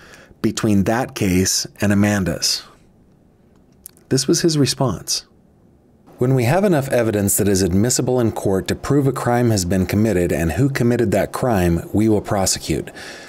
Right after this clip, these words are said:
Unfortunately, under New York law, proof that the defendant may have committed one crime, whether it is an assault or a rape,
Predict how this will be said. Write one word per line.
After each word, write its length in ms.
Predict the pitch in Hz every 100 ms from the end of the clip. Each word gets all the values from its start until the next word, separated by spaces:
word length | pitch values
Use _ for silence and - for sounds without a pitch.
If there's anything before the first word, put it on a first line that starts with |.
| -
Unfortunately, 720 | - 101 175 175 147 127 117 117
under 240 | 113 107
New 160 | 101 117
York 340 | 120 113 -
law, 300 | 101 104 120
proof 400 | 139 - 156 156
that 160 | 143 -
the 60 |
defendant 480 | 180 - 127 117 101
may 200 | 101 160
have 220 | 165 120
committed 320 | 120 110 101
one 260 | 90 110 127
crime, 480 | - 98 82 80 85 85
whether 320 | 92 95 95
it 200 | 87 92
is 100 | 87
an 100 | 87
assault 480 | 82 - 113 113 120
or 220 | - 95
a 60 | 90
rape, 440 | 87 127 95 -